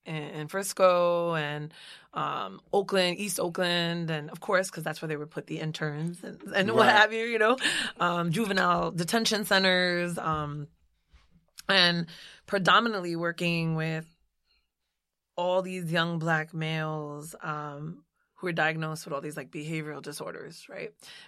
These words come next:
Speaker 1: And again, like, decolonizing therapy, what it is now, is not in my mind. You know,
Speaker 2: Right.
Speaker 1: I was just trying to be a good old student and try to understand.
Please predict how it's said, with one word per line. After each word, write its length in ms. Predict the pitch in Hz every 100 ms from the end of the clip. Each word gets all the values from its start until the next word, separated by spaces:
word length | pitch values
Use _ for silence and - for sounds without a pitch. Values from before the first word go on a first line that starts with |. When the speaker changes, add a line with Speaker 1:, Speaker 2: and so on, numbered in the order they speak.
| -
Speaker 1:
And 260 | 180 165 -
again, 520 | 208 285 185 165 160
like, 240 | 160 160
decolonizing 800 | - 170 170 165 165 160 160 160
therapy, 400 | 160 156 160 165
what 140 | 160 160
it 100 | 160
is 160 | 156
now, 380 | 160 156 151 147
is 160 | 151 151
not 320 | 143 135 - _ _ _ 196
in 120 | 170
my 140 | 156
mind. 500 | 156 156 147 - 165
You 60 | 180
know, 140 | 175
Speaker 2:
Right. 140 | - 220
Speaker 1:
I 40 |
was 160 | 220 202
just 160 | 208
trying 140 | - 175
to 80 |
be 120 | 170 170
a 60 |
good 160 | 156 175
old 200 | 160 160
student 420 | - 208 277 403 - - - - -
and 140 | 170
try 160 | 170 170
to 100 | 170
understand. 760 | 175 165 160 180 196 302 359